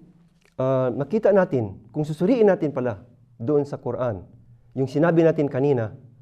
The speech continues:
na mga ayat o mga bersikulo, kung susuriin natin, kung titingnan natin, kung bigyan natin pansit, makita natin na yung, na yung mga ayat,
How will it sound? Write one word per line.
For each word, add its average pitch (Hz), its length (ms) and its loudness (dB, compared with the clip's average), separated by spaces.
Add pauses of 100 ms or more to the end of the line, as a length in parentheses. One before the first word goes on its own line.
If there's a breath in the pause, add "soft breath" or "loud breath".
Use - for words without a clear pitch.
(600 soft breath)
na 127 480 0
mga 127 320 0
ayat 147 380 2 (180)
o 139 80 -2
mga 139 160 0
bersikulo, 123 720 -2 (800 soft breath)
kung 143 100 -2
susuriin 196 480 2
natin, 170 240 0
kung 143 320 -6
titingnan 185 400 2
natin, 156 320 -2
kung 123 160 -6
bigyan 190 320 0
natin 180 160 -6
pansit, 135 400 -6 (640 soft breath)
makita 160 400 0
natin 143 480 2 (480)
na 143 160 0
yung, 156 240 4 (800 soft breath)
na 127 240 -2
yung 185 560 6
mga 143 240 0
ayat, 143 320 0